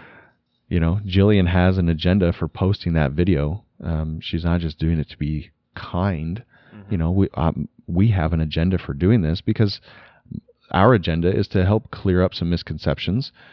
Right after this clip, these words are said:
Speaker 1: It's to help educate, but it's also to help bring some perspective. You know, and my agenda is to get pe-, more people to do CrossFit, whether you live in Kansas City or I don't care where you live, but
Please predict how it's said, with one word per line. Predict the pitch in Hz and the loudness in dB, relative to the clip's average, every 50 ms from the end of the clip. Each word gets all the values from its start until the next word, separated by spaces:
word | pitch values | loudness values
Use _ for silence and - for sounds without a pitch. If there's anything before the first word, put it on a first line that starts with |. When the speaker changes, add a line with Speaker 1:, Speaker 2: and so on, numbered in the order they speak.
| - - - _ | -20 -20 -20 _
Speaker 1:
It's | - - | -6 0
to | - 95 | 2 4
help | 104 110 - | 4 4 4
educate, | - 87 101 120 117 - 95 90 95 | 2 2 2 0 0 0 2 2 2
but | 95 98 | 2 0
it's | 90 - | 0 0
also | 107 110 - - 95 | -2 -2 0 -2 0
to | 90 | 2
help | 95 104 98 | 2 2 2
bring | 90 90 90 98 107 | 2 0 0 -2 -2
some | - - 80 | -4 -6 -6
perspective. | - 76 67 - - - 80 110 - - 78 85 104 - - _ - - - - - - _ _ _ | -6 -6 -8 -4 -2 0 0 0 0 0 0 0 0 -2 -8 _ -20 -20 -20 -20 -20 -20 _ _ _
You | - 82 | -4 -2
know, | 80 82 92 110 120 - | 0 0 0 -2 -4 -4
and | - 85 | -2 0
my | 82 85 87 92 117 | 2 4 4 6 6
agenda | 127 92 78 78 95 92 85 120 90 | 4 4 2 2 2 2 2 2 2
is | 90 95 92 - | 2 2 2 2
to | - 101 | 0 0
get | 90 92 104 - | 0 2 0 0
pe-, | - 127 - - | 0 -2 -2 2
more | 101 101 110 | 2 2 2
people | - - 123 123 120 | 2 0 -2 0 0
to | 110 110 | 0 2
do | 113 127 | 2 0
CrossFit, | 117 - - - 156 - - 65 - - - _ _ _ | 0 0 0 -2 -2 -4 -6 -6 -6 -8 -12 _ _ _
whether | - 92 90 87 | -2 -2 0 2
you | 90 101 113 | 2 4 4
live | 92 90 90 101 98 | 4 4 4 4 2
in | 92 85 | -2 -2
Kansas | - - 87 92 87 85 - | -2 0 0 0 0 -4 -2
City | - 95 90 110 127 | 0 0 2 2 2
or | 131 101 82 82 - - _ - - - - - | 2 0 -2 -4 -10 -14 _ -20 -20 -20 -16 -8
I | - 69 | -4 -2
don't | 82 123 | -2 -2
care | 120 - 123 - 196 | 0 0 0 0 0
where | 185 113 | 0 0
you | 82 78 78 | 0 0 0
live, | 73 73 80 87 - | 0 0 -2 -2 -4
but | 90 82 92 85 | -4 -2 -2 -4